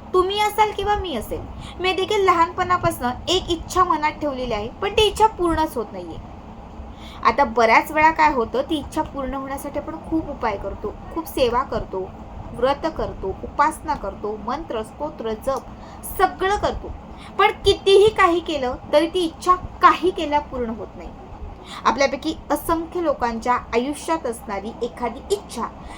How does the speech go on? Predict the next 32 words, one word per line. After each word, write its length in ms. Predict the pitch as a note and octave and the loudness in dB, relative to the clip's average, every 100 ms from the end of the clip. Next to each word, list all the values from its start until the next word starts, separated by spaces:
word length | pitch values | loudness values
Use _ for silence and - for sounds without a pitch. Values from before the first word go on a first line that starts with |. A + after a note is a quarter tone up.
| - | -2
जी 100 | E4+ | 4
काही 340 | G#4+ - E4+ F#4 | 6 6 4 2
केल्या 260 | F#4 F4 | 0 0
पूर्ण 400 | F4+ - E4 E4 | 0 0 2 2
होत 180 | F4 D#4+ D4+ | 0 -2 -2
नसेल 300 | B3 B3 C4+ | -6 -2 -4
किंवा 240 | C#4+ D4 | -2 -2
एखादी 460 | D4 C4 A#3+ C4+ B3+ D#4 C#4+ | 0 0 -2 -4 -4 -6 -8
इच्छा 420 | A#3+ - D4 A#3+ | -10 -2 2 2
पूर्ण 480 | - - D4+ D#4+ F4 | 0 -6 0 0 0
होता 320 | D#4+ C#4+ - | -2 -2 -2
होता 280 | B3+ B3 B3+ | -4 -4 -6
सत-, 440 | C4 A#3 - - | -6 -8 -12 -8
सतत 380 | B3 B3 B3+ A#3 | -4 -2 -2 -4
राहत 300 | G#3+ A3 A#3+ | -6 -6 -4
असेल, 260 | A#3+ B3 A#3+ - - - | -2 -4 -4 -10 -16 -2
एखादी 340 | C#4 E4 F#4 G4+ | 0 6 6 8
इच्छा 320 | A4 G#4 G#4 | 4 4 2
पूर्ण 320 | G#4+ F#4 F4+ | 4 2 2
होण्यासाठी 640 | F#4+ F#4 F4 E4+ D4+ D#4+ D#4+ | 2 0 -2 -2 -2 0 -4
ती 320 | - - G4 | -4 0 0
नव्याण्णव 600 | F#4+ E4 C4+ E4+ F4 G4+ | 4 2 2 -2 0 -2
टक्क्यांवरती 760 | G#4 G#4 G4 F#4+ F#4 F4 D#4 | -2 -4 -2 0 0 -4 -4
येते, 360 | C#4+ - A#3 A#3+ - - | -4 2 2 2 -4 2
पण 140 | F#4 | 2
सतत 520 | F#4+ - E4+ - F#4 F#4+ - | 2 2 2 6 4 4 2
त्या 100 | G4+ | 2
नव्याण्णव 640 | F#4+ D4 C4 D#4 F4 F4+ G4+ | 4 2 4 2 2 2 0
टक्क्यांवरून 600 | G#4 - - E4 D#4 D4 D4+ - | -2 -2 -2 0 2 2 0 -4
रिटर्न 360 | C#4 C#4+ D4 C#4+ | -4 0 0 -2
यावं 200 | C4 G#3+ | -6 -6
लागतं. 280 | F#3+ - | -8 -10